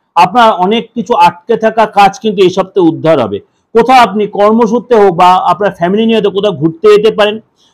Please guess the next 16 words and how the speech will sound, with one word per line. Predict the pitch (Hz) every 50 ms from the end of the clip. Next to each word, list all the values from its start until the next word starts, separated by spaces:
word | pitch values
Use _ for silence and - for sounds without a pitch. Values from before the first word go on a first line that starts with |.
| _ -
কোনো | 214 226 240 254
পার্টি | - - 214 208 208 208 247 233
ফাংশনে | - - 208 214 220 208 208 226 226 226 226 220
বা | 190 208 202
কোনো | 190 - 214 208 214 214
আপনি | 214 196 190 185 196 208
হয়তো | 202 196 196 185 196
শুভ | - - 202 202 202
অনুষ্ঠানে | 190 190 202 190 - 214 202 202
এত | 202 190 175 170 196 196
ফ্যামিলি | - 175 165 180 196 185
লোকের | 185 185 180 196 180
সাথে | 190 185
একসাথে | 165 - - 190 175
যেতে | 147 165 160 196
পারেন, | 185 185 185 185